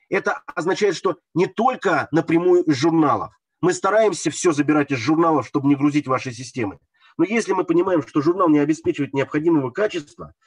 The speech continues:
но при этом нам все равно надо обеспечить полный цикл поставки этих данных,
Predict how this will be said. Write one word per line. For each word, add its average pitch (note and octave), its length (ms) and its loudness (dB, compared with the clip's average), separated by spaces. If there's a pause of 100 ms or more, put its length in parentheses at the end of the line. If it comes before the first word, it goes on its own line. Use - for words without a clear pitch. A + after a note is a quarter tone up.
(160)
но C#3 120 2
при F#3 160 0
этом F3+ 180 2
нам F3 160 2 (160)
все D#3 140 -4
равно E3 200 2
надо F3 220 0
обеспечить D3 600 -6
полный F3 320 2
цикл C#3+ 440 -4 (120)
поставки C3+ 440 -6
этих B2 200 -10
данных, G#2+ 280 -4